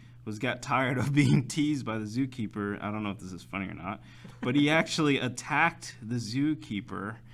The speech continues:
Speaker 1: um, and very much nearly killed him. Um, and the camel, he had to be rescued out of the, out of the camel exhibit.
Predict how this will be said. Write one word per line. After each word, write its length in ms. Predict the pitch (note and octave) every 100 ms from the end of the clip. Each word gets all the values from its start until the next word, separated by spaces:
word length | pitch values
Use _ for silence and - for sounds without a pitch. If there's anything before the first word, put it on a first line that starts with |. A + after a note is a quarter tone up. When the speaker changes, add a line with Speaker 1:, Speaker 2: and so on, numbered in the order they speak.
| - - - -
Speaker 1:
um, 360 | G2 G2 F#2+ -
and 280 | G#2+ - - - -
very 340 | - C3 D3+ C3+
much 340 | A2+ A2+ A2+
nearly 320 | A#2 A2 G2 F2
killed 320 | - A#2 F#2
him. 280 | E2 F#2+ - - - - -
Um, 640 | G#2+ F2+ E2+ C#2+ D#2 -
and 140 | - G#2
the 60 | G2+
camel, 640 | - A2+ G#2+ G#2 G2+ F2 F#2+
he 140 | G2+
had 160 | A2+ G2
to 60 | G2
be 120 | G2+
rescued 480 | F#2 G2 - F#2+ F#2
out 220 | F#2+ F#2
of 160 | F2+
the, 340 | F#2 F2+ F#2 F#2+ - -
out 180 | G2 F#2
of 120 | F2 F2 - F#2
the 80 |
camel 420 | F2+ - F#2 F2+ E2+
exhibit. 520 | F2 F#2 F2 F2